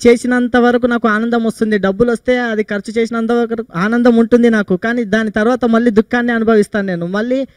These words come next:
ఆనందం కోసం మళ్ళీ కష్టపడాలి, మళ్ళీ డబ్బు సంపాదించాలి. ఆ డబ్బు సంపాదించి మళ్ళీ ఖర్చు పెడతాము, ఆనందపడతాము, మళ్ళీ దుఃఖమే పొందుతాము. నేను ప్రతినిత్యం అలా ఆలోచిస్తూ ఆలోచిస్తూ ఉంటే అది నాకు ఒక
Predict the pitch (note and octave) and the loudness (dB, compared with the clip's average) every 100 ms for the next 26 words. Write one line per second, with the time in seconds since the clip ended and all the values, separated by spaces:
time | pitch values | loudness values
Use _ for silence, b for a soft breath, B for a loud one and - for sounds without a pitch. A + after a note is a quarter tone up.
0 | _ _ E3 A#3+ C4+ C4+ B3+ B3 C4 G#3 | _ _ -4 -2 0 0 0 0 0 0
1 | A3 C4+ - A3+ - C4+ C4 B3+ A#3 F3+ | 0 -2 -4 -6 -2 0 0 0 0 -4
2 | - _ _ F3 A#3+ C#4+ A#3 A3+ C4 B3+ | -10 _ _ -2 0 2 2 2 2 2
3 | A#3+ A#3+ A#3+ A#3 G3 D3 - _ _ _ | 0 0 0 -2 -2 -4 -10 _ _ _
4 | _ _ _ _ _ _ _ - F#3+ G3+ | _ _ _ _ _ _ _ -8 -2 0
5 | G#3 C4 B3 B3+ C4 C4 B3 A3+ B3 B3+ | 2 2 0 2 0 2 0 2 0 0
6 | B3 A#3 A#3+ A3+ B3+ B3 D4 - _ _ | 0 2 2 4 2 2 0 -4 _ _
7 | _ _ F3+ G#3+ B3 B3 A3 A3+ G#3 F#3+ | _ _ -4 0 0 0 2 0 0 -2
8 | D#3+ F3 B3+ C#4 B3 - C4 C4 B3 A#3+ | -4 -4 -2 0 0 2 2 4 2 2
9 | A#3 G#3 F3+ - _ _ _ _ _ _ | 0 -2 -4 -8 _ _ _ _ _ _
10 | _ _ A3 C4 A#3+ G#3+ C#4 C4 A#3+ D4 | _ _ 0 2 2 0 2 0 2 2
11 | C#4+ C4+ A#3+ A3+ C#4 C4 C#4 - C4 B3+ | 4 4 2 2 2 2 0 0 0 0
12 | B3+ C4 - B3+ A#3+ B3 A#3 A#3+ A3+ A3+ | 0 -2 2 2 2 2 2 0 2 0
13 | G#3 G#3 G3 | 2 -2 -2